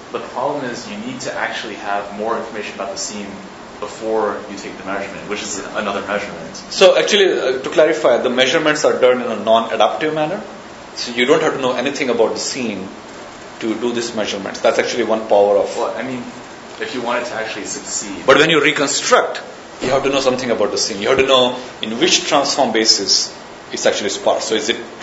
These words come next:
Speaker 2: sparse when you take a Fourier transform? Is it sparse when you take a wavelet transform? It's sparse when you take gradients. Like in terms of cartoons, it's just gradients.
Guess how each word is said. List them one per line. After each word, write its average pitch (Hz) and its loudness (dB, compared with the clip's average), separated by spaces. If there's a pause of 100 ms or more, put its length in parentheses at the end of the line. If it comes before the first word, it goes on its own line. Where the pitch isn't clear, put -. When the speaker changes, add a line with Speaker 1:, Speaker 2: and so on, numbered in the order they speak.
(300)
Speaker 2:
sparse 117 6
when 113 -2
you 117 -2
take 110 -2
a 107 0
Fourier 160 0
transform? 170 2
Is 113 -6
it - -6
sparse 110 4
when 107 -2
you 101 -4
take 104 -2
a 101 -4
wavelet 147 2
transform? 147 2 (400)
It's - -6
sparse 113 6
when 107 -4
you 104 -2
take 104 -2
gradients. 135 0 (240)
Like - -8
in 104 -8
terms - 0
of 104 -4
cartoons, 117 0
it's - -10
just - -4
gradients. 113 -4